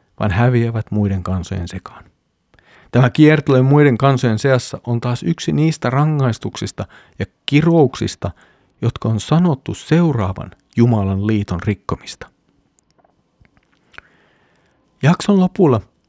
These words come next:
jälleen kerran toistetaan sitä samaa teemaa, miten Israel, tai tässä Efraim, ei ole kuunnellut Jumalaa. Jollakin tavalla tämä näyttää olevan kaiken muun vääryyden takana.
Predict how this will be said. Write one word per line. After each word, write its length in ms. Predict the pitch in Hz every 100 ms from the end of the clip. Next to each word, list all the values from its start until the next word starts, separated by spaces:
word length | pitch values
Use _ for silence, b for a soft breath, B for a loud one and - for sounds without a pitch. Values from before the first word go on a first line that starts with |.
| _ _ _ _ _ _ _ -
jälleen 420 | 139 165 117 147
kerran 380 | 170 170 143 117
toistetaan 640 | 139 123 117 - 107 104
sitä 260 | 151 165 156
samaa 400 | 160 151 127 104
teemaa, 520 | - 117 110 95 87 - _ _ b b b b
miten 280 | 120 127 113 -
Israel, 500 | 135 - - 117 98 92 -
tai 140 | 120
tässä 320 | - 120 - -
Efraim, 580 | 123 135 - 110 101 98 - _ _ _ _
ei 140 | 135 143
ole 180 | 127 - 151
kuunnellut 540 | 156 113 95 95 -
Jumalaa. 500 | 156 127 90 92 - _ _ _ _ _ _ _ b b b b -
Jollakin 480 | 147 214 226 226 180
tavalla 320 | 185 190 147
tämä 240 | 165 170
näyttää 460 | 165 170 165 - 127
olevan 420 | 123 143 127 104 -
kaiken 500 | 185 220 226 196 175
muun 380 | 170 170 139
vääryyden 580 | 151 151 139 110 101 104
takana. 420 | 127 123 104 85